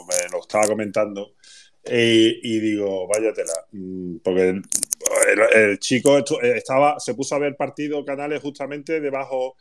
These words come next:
de donde estaba yo sentado viendo el, el encuentro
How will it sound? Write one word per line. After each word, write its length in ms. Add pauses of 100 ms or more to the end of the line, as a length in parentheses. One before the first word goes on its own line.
(260)
de 180
donde 220
estaba 640
yo 120
sentado 380
viendo 380
el, 280 (800)
el 220
encuentro 640